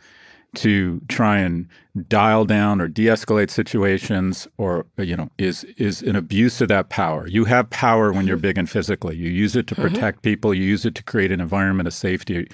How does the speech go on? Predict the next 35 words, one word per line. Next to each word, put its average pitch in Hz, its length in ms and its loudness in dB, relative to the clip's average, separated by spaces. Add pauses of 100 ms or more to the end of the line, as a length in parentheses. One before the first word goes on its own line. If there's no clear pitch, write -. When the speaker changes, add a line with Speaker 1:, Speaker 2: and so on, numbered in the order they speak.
(560)
Speaker 1:
with 104 220 -2
people. 92 300 -2
They 104 140 4
are 117 80 8
advantaged 107 440 2
there. 80 180 -2
They 98 100 2
are 113 80 4
advantaged 120 440 2
that 110 100 0
they 113 80 4
were 107 120 4
born 101 280 0
into 87 180 -4
wealth. 127 340 0
They 113 100 2
were 113 100 4
advantaged 107 400 0
that 104 40 -4
they 98 100 0
were 92 100 0
born 95 240 0
into 92 160 -2
the 98 60 -4
greatest 90 300 -4
country 98 260 -2
in 90 60 -2
the 90 80 -2
world, 90 240 -2
the 98 60 -4
Speaker 2:
Yes, 90 60 -2
Speaker 1:
United 87 180 -2
Speaker 2:
indeed. 85 120 -4 (220)
Speaker 1:
States. - 80 -14 (480)
However, 104 540 2